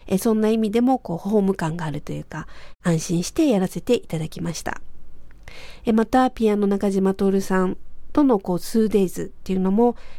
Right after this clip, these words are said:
サウンドとかこう音楽のこう世界観っていうのが広がりまして、え、非常に充実した二日間になったなと思っております。そして三日目、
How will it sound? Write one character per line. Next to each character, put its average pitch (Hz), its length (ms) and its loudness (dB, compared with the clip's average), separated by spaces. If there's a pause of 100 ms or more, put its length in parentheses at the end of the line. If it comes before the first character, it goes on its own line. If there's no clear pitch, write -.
(260)
サ - 220 2
ウ 175 100 4
ン 175 40 0
ド 170 120 -2
と 185 100 -6
か 214 240 -2
こ - 260 -2
う 190 60 2
音 180 140 2
楽 160 360 -6 (200)
の 196 80 2
こ 175 140 0
う - 20 -2
世 - 160 -2
界 175 240 0
観 156 180 -2
っ 160 40 -8
て - 120 -6
い 170 40 2
う - 20 0
の 185 120 2
が 214 240 2 (180)
広 170 340 0
が 165 100 0
り 160 160 -2
ま 165 140 0
し - 140 -10
て、 247 260 0 (320)
え、 175 100 -4
非 170 160 -4
常 185 180 2
に 240 260 4
充 196 140 4
実 190 320 -10
し - 100 -10
た 302 340 0
二 - 240 -10
日 185 100 -4
間 170 240 -4
に 247 160 2
な 165 140 0
っ - 20 -20
た - 140 -8
な 214 140 2
と - 180 -2 (100)
思 - 200 -16
っ - 20 -14
て - 160 -8
お - 20 -8
り 151 100 -8
ま 170 200 0
す。 - 260 -10 (1500)
そ 262 120 2
し - 80 -2
て 294 100 4
三 240 160 2
日 - 220 -2
目、 202 260 2